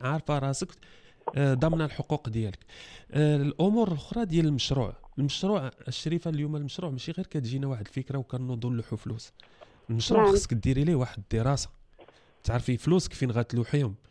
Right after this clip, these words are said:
Speaker 1: وهذوك الفلوس اللي غادي تستثمريهم، ما نقولش لك تلوحيهم، تس-، كتستثمريهم، واش غيدخلوا لك الرباح ولا لا؟ اش باغا ت-، واش من نوع ديال البيع والشري غديري؟
Speaker 2: نعم.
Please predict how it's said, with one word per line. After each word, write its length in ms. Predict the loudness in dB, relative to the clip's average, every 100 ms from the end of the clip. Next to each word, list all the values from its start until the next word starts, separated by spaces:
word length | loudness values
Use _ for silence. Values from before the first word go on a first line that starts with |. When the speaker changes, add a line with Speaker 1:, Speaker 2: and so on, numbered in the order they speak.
| -20 _ 0
Speaker 1:
وهذوك 280 | 2 2 0
الفلوس 340 | 2 2 2
اللي 100 | 0
غادي 220 | 2 0
تستثمريهم، 800 | -2 -4 -6 -6 -2 2 2 0
ما 100 | -2
نقولش 280 | -4 -6 -8
لك 80 | -8
تلوحيهم، 500 | -8 -6 -4 -4 -4
تس-، 320 | -10 -10 -4
كتستثمريهم، 880 | -2 -2 -4 -6 -4 0 2 2 0 -6 -20 -20 _ _ _ _ -8 -8 -8 -6
واش 140 | -2
غيدخلوا 440 | -2 -2 -2 0 0
لك 160 | 0
الرباح 420 | -2 2 2 2
ولا 140 | -2 0
لا؟ 200 | -2 -4 -12 _ _ _ _
اش 140 | -2 2
باغا 240 | 2 2
ت-، 240 | 0 -2 -2
واش 240 | -2 0
من 220 | 0 2
نوع 180 | 2 0
ديال 180 | 0 0
البيع 220 | 0 0
والشري 360 | -2 -2 -2 0
غديري؟ 480 | -2 0 0 0 -6 _ _ _ -20 -20 -20 -16 -16 -16 _
Speaker 2:
نعم. 480 | 2 6 6 6 2